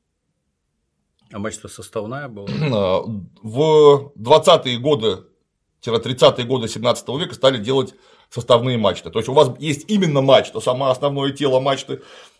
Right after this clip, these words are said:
Speaker 2: которая погружена на всю глубину судна. Она проходит вот буквально до киля. В киле
Speaker 1: Мгм.
Speaker 2: специальные о-, опорные, э, гнезда, куда вставляется эта самая мачта,
Speaker 1: Мгм.
Speaker 2: торчит из палубы,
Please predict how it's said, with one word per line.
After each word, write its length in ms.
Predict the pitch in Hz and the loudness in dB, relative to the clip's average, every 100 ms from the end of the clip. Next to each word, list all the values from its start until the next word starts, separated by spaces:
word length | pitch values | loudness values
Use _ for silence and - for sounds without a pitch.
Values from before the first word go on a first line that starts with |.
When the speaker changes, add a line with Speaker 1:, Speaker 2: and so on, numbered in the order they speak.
| _ | _
Speaker 2:
которая 360 | 135 135 170 151 | -2 2 4 2
погружена 640 | 147 147 147 160 190 180 | 2 0 -2 2 4 4
на 220 | 147 147 | 6 4
всю 300 | - 180 214 | 2 -4 -2
глубину 760 | 156 156 135 147 170 196 156 - | -2 -4 -2 -2 0 0 -2 -8
судна. 400 | - 139 113 127 | -4 -4 0 2
Она 160 | 127 156 | 2 2
проходит 460 | 143 139 190 156 | 2 0 -2 -4
вот 120 | 135 | -4
буквально 380 | 139 127 160 147 | -6 -2 -2 2
до 120 | 139 151 | 4 4
киля. 340 | 143 117 87 | 0 -6 -6
В 80 | - | -6
киле 500 | 170 156 135 117 92 | -4 -2 0 0 -2
Speaker 1:
Мгм. 120 | 69 | -6
Speaker 2:
специальные 540 | - 139 143 117 113 | -8 0 0 0 0
о-, 200 | 113 113 | 4 4
опорные, 800 | 120 120 151 123 120 110 98 - _ | 2 -2 -2 -2 -2 -2 -4 -10 _
э, 240 | - 104 107 | -12 -8 -4
гнезда, 420 | 135 147 151 208 | 4 4 4 0
куда 320 | 135 123 107 | -2 0 0
вставляется 480 | - 127 127 110 - | 0 0 2 0 -4
эта 80 | - | -8
самая 220 | 104 98 | -6 -2
мачта, 460 | 107 123 - 214 214 | -2 -2 -4 -6 -6
Speaker 1:
Мгм. 240 | 110 101 117 _ _ | -14 -14 -16 _ _
Speaker 2:
торчит 380 | - 170 165 170 | 4 4 2 -6
из 100 | 123 | -6
палубы, 580 | - 107 110 147 226 - | 0 2 2 -2 -4 -4